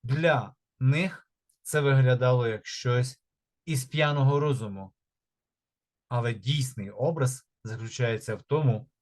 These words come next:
що в п'яного немає такого стану розуму. Прочитайте Діяння апостолів, другий розділ, і ви переконаєтесь, яку тверезу проповідь він сказав.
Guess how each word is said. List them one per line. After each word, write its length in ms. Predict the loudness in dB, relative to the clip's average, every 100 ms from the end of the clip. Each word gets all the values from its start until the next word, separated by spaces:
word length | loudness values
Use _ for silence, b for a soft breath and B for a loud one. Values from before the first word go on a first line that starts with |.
| _ _ _
що 220 | -4 0
в 100 | 0
п'яного 720 | 2 4 6 6 2 -2 -6 -12 _ _ _ _ _ _
немає 560 | 2 4 4 2 -6 -12 _ _ _ _ _ _ _ -4
такого 400 | -4 -2 0 0
стану 400 | 0 -6 -8 -10
розуму. 340 | -12 -14 -18 _ _ _ _ _ _ _ _ _ _ _ _ _ _ _ _ _ _ _ _ _ _ _ _ _ _ _ _ _ _ _ _ _ _ _ _ _ -6
Прочитайте 720 | -4 -2 2 4 2 -2 -14 _ _ _ _ _ -4
Діяння 440 | 4 6 6 2
апостолів, 460 | 0 -2 0 -2 0
другий 300 | 0 0 2
розділ, 460 | 4 4 6 6
і 20 |
ви 160 | 6 4
переконаєтесь, 1000 | 2 0 2 0 0 -2 -4 -8 -10 -18 _ _ _ _
яку 260 | 2 4 4
тверезу 500 | 6 6 6 2 0
проповідь 500 | 0 0 0 -4 -4
він 220 | -4 -6
сказав. 540 | -4 -4 -2 -2 -4